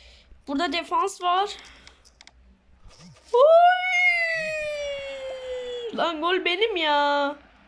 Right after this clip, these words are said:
Şike ya. Hocam vara bakabilirsiniz. Bak video ekran kaydında. Uhu! Eşekler.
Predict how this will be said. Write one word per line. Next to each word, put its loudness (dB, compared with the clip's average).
Şike -8
ya. -2
Hocam -2
vara 2
bakabilirsiniz. -4
Bak -4
video -4
ekran -6
kaydında. -6
Uhu! 8
Eşekler. -2